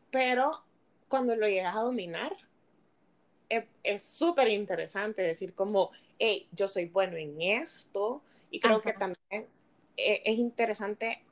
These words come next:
Speaker 1: para mí es parte de las características de un líder, ¿sabes? Porque un
Speaker 2: Exacto.
Speaker 1: líder sabe en qué es bueno su equipo, pero también sabe en qué es bueno él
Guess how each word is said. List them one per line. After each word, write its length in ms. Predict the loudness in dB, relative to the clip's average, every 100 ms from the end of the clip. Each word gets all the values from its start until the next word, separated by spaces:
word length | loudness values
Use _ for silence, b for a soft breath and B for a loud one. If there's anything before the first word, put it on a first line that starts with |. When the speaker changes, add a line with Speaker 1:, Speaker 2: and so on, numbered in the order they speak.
| _
Speaker 1:
para 180 | 2 2
mí 340 | 2 0 0
es 100 | -2
parte 440 | 0 0 0 -4 2
de 380 | 2 2 0 -8 _ _
las 160 | -8 -2
características 680 | 0 0 -2 -4 -2 0
de 60 | 0
un 100 | 0
líder, 380 | 0 0 0 0
¿sabes? 560 | -4 -10 -8 -10 -12 b b b -2
Porque 240 | 2 4
un 80 | 4
Speaker 2:
Exacto. 80 | 4
Speaker 1:
líder 360 | 4 2 2
sabe 500 | -2 -6 2 2 2 b b b b _ _ _ _ _ _
en 200 | 2 2
qué 200 | 0 2
es 180 | 2 2
bueno 340 | 4 4 4
su 160 | 0 -2
equipo, 580 | -4 -4 -6 -2 -4 -4 _ _ _ _
pero 180 | -2 -2
también 300 | 0 0 -2
sabe 220 | 0 0
en 100 | 2
qué 80 | 2
es 80 | 6
bueno 320 | 6 6 2
él 380 | -4 -2 -2 -4